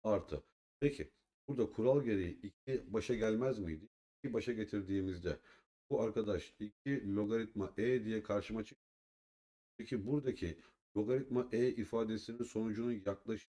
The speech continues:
olarak ben ne olduğunu biliyorum. Sıfır nokta dört otuz dört olduğunu biliyorum. Peki dedim ki iki artı çarpı sıfır nokta dört yüz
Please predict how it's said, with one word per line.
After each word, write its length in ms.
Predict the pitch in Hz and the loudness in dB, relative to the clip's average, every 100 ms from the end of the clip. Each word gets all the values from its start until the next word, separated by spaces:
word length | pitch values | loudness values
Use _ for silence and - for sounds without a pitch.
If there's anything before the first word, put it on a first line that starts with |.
| _ - | _ 0
olarak 440 | 104 101 90 - | 4 4 2 0
ben 240 | 104 98 101 | 2 4 4
ne 80 | |
olduğunu 400 | 123 107 82 80 | 4 2 0 -2
biliyorum. 380 | 78 - 113 139 - - _ _ 139 | -4 -2 -2 -2 -8 -20 _ _ -4
Sıfır 360 | - 107 95 | 0 2 2
nokta 460 | 110 117 - 87 90 | 0 -2 -2 -2 0
dört 200 | 120 107 _ _ - | 0 -2 _ _ -6
otuz 340 | 107 90 87 | -6 -4 -6
dört 280 | 127 131 - | -4 -4 0
olduğunu 480 | 98 95 104 143 - | 0 2 0 0 2
biliyorum. 360 | 101 85 64 - - _ _ | 4 4 2 -8 -20 _ _
Peki 300 | - - 76 - _ _ _ 101 | -4 -4 -6 -10 _ _ _ 0
dedim 220 | 127 147 | 2 2
ki 100 | - | 0
iki 420 | 110 - - 127 | -4 -6 -4 -2
artı 520 | 98 107 101 - 76 - - _ _ _ _ _ _ - | 4 4 4 0 -4 -6 -20 _ _ _ _ _ _ -2
çarpı 420 | 117 113 113 117 | 0 0 -2 -6
sıfır 480 | - - 123 123 110 | -4 -6 -2 0 2
nokta 560 | 107 107 - 104 90 | 2 0 -2 -4 -2
dört 300 | 113 120 - | -2 -2 -2
yüz 160 | 101 | -2